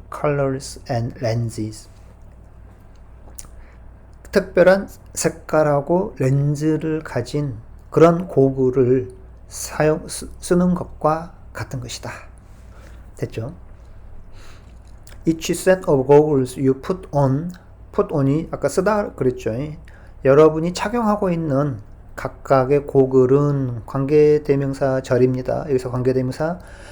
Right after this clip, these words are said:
어, 목적격 관계대명사가 you 앞에서 지금 생략됐고요. 그렇게 보시면 되겠습니다.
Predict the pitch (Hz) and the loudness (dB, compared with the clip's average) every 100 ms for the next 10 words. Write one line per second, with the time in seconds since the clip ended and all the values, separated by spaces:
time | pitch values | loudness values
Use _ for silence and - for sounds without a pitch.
0 | - - 127 120 127 165 175 - 123 123 | -20 -8 -4 -2 -2 -2 -2 -2 -2 0
1 | 120 120 117 123 123 139 127 - 113 117 | -2 -2 -2 0 2 2 2 0 -6 -6
2 | 113 - 165 185 - - - 98 92 107 | -6 -4 -4 -4 -6 -10 -8 -8 -6 -4
3 | 156 180 - 160 117 - 107 110 - 120 | -4 -4 -8 -8 -8 -10 -10 -12 -14 -16
4 | - | -18